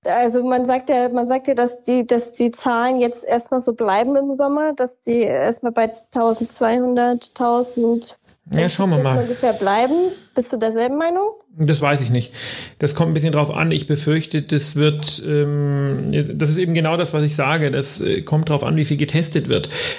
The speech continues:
Speaker 2: Man kann
Speaker 1: Mhm.
Speaker 2: die Zahlen, das sind absolute Zahlen, die sagen nicht viel aus. Man kann die Zahlen künstlich runterrechnen, indem man einfach nicht testet.
Speaker 1: Okay.
Speaker 2: Ja.
Speaker 1: Ja. Verstehe.
Speaker 2: Ja, das ist doof.
Speaker 1: Okay, krass. Ja, auf jeden Fall gut zu wissen, dass,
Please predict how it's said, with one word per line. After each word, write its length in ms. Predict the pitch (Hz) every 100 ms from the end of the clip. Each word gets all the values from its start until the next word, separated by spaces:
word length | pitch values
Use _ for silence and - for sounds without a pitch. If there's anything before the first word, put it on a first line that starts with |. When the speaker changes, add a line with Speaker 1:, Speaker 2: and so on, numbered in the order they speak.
| -
Speaker 2:
Man 180 | 139
kann 280 | 127 139 160
Speaker 1:
Mhm. 40 | 147
Speaker 2:
die 140 | 151
Zahlen, 840 | 151 139 131 156 165 165 165 160 -
das 140 | 151
sind 140 | 156 -
absolute 520 | - - 160 175 170
Zahlen, 400 | - 127 113 131
die 100 | 127
sagen 260 | 135 147 143
nicht 160 | 127
viel 160 | - 131
aus. 340 | 120 143 135
Man 160 | 135 127
kann 200 | 139 147
die 120 | 143
Zahlen 480 | - 139 143 147 147
künstlich 640 | 156 170 - - 151 -
runterrechnen, 680 | 151 175 165 131 147 160 156
indem 260 | 143 143
man 100 | 147
einfach 220 | 143 139 139
nicht 160 | 139
testet. 420 | 147 135 - - - _ _ _ _ _ _ _ _ -
Speaker 1:
Okay. 520 | 233 - - 233 233 - _ -
Speaker 2:
Ja. 200 | - 214
Speaker 1:
Ja. 160 | 233 - - - _
Verstehe. 440 | 254 - 247 220 214 _ 185
Speaker 2:
Ja, 80 | 143
das 100 | 151
ist 180 | 156 -
doof. 280 | 151 143 -
Speaker 1:
Okay, 280 | 262 - 247
krass. 340 | - 233 - - -
Ja, 240 | 262 240 - - - - -
auf 100 | 240
jeden 200 | 262 277
Fall 340 | 285 269 269 214
gut 220 | - 269
zu 140 | - 262
wissen, 320 | 277 285 285
dass, 320 | 233 240 -